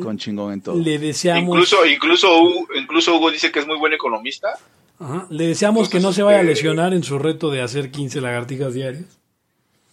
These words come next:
Speaker 2: <laughs> Eh, él, él sabe los riesgos y lo, y lo publicó recientemente.
Speaker 3: Güey, ¿ya vieron lo del reto ese de las veinticinco lagartijas que sale la gente allá a criticar con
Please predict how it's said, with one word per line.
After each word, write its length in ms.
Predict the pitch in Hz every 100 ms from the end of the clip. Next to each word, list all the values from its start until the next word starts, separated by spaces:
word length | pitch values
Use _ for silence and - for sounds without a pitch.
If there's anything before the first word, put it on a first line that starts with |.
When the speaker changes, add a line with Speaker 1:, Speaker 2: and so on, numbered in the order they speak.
| _ -
Speaker 2:
<laughs> 100 | 190 - 185 -
Eh, 520 | 143 127 120 117 113 120 135 _ _ _
él, 180 | 196 214
él 140 | 202 185
sabe 220 | 214 151
los 140 | 127
riesgos 380 | 135 131 156 165
y 80 | 135
lo, 160 | 120
y 60 | 113
lo 140 | 120
publicó 400 | 120 123 123 127
recientemente. 640 | 123 113 135 117 117 123 -
Speaker 3:
Güey, 240 | - 302 220
¿ya 120 | 233
vieron 220 | 311 339 269
lo 80 |
del 160 | 175 156
reto 260 | 175 226 247
ese 160 | 247
de 80 | 214
las 140 | 139 120
veinticinco 400 | 127 117 185 196
lagartijas 480 | 147 120 135 165
que 80 | -
sale 220 | - 151
la 120 | 156 123
gente 260 | 143 147
allá 140 | 147 147
a 40 |
criticar 560 | 151 135 - - 127 -
con 260 | 139 110